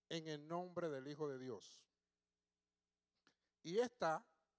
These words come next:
es la confianza que tenemos en Él, que si pedimos alguna cosa conforme a su voluntad,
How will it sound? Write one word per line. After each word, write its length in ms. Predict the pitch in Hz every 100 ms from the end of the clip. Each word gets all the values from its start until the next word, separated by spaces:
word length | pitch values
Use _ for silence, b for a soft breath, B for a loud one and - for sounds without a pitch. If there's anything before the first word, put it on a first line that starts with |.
| -
es 160 | 170
la 160 | 175 160
confianza 720 | - 143 - 190 190 180 165
que 160 | - 135
tenemos 560 | - 131 151 147 - -
en 140 | 127 135
Él, 280 | 123 98 _ _ _ _ _ _ _ _ _ _ _ b b _
que 100 | -
si 220 | 165 202 180
pedimos 580 | 175 196 254 254 - -
alguna 520 | 190 185 196 226 208
cosa 540 | - 220 233 226 220 - b b b _
conforme 720 | 170 165 156 214 214 196 190
a 100 | 180
su 180 | - 170
voluntad, 640 | 165 160 156 156 - 214